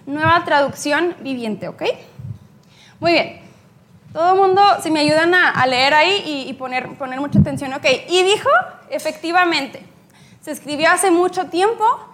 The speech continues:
que el Mesías debería sufrir, morir y resucitar al tercer día. También se escribió que este mensaje se proclamaría con la autoridad de su nombre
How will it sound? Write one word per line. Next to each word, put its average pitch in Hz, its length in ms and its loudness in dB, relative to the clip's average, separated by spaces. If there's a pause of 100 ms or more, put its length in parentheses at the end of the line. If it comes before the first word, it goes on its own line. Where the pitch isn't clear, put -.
(120)
que 294 140 0
el 269 120 -2
Mesías 311 640 2
debería 262 400 -2
sufrir, 302 380 -4 (540)
morir 294 440 0
y 294 120 -4
resucitar 277 720 0 (200)
al 269 220 -2
tercer 240 400 -8
día. 233 320 -8 (400)
También 262 360 -4
se 381 60 2
escribió 392 400 2 (960)
que 302 120 0
este 277 240 0
mensaje 339 480 0
se 311 100 -6
proclamaría 262 840 -6
con 311 360 -2
la 320 160 0
autoridad 262 800 0 (240)
de 285 240 0
su 339 140 -2
nombre 330 440 0